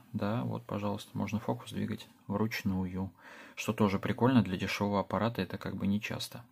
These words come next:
Так, видео у нас тысяча восемьдесят только максимум. Где у нас видео? Вот.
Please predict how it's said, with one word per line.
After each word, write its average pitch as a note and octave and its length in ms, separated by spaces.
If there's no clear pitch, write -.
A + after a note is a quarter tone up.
Так, F2+ 280
видео G#2+ 320
у F#2+ 60
нас F2 240
тысяча - 420
восемьдесят - 640
только - 240
максимум. C3 680
Где A#2 100
у A#2 40
нас A#2 220
видео? - 220
Вот. - 480